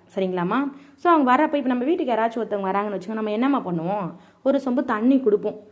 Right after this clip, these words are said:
அதுதான் ஃபர்ஸ்ட் விஷயம். அவங்கள மரியாதையா வரவேத்து உட்கார வைப்போம். அதுக்கப்புறம் தான் அவங்களுக்கு சாப்பாடு போடுறதோ, எது போடுறதோ, அதுக்கப்புறம் தான் நம்ம பண்ணுவோம். அதனால நீங்க நாளைக்கு,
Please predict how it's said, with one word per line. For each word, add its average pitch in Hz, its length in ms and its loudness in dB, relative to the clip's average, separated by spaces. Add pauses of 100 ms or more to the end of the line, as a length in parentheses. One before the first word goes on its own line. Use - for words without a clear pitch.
(180)
அதுதான் 196 300 -6
ஃபர்ஸ்ட் 214 280 -6
விஷயம். 202 400 -4
அவங்கள 202 300 -2
மரியாதையா 202 320 2
வரவேத்து 190 380 0
உட்கார 208 260 0
வைப்போம். 175 340 -4 (280)
அதுக்கப்புறம் 240 380 0
தான் 254 100 2
அவங்களுக்கு 226 200 -2
சாப்பாடு 208 260 2
போடுறதோ, 196 340 0
எது 202 140 2
போடுறதோ, 190 320 -4
அதுக்கப்புறம் 196 440 -4
தான் 214 100 -4
நம்ம 185 120 -8
பண்ணுவோம். 175 320 -2 (360)
அதனால 208 400 2 (520)
நீங்க 208 180 -4
நாளைக்கு, 190 600 -2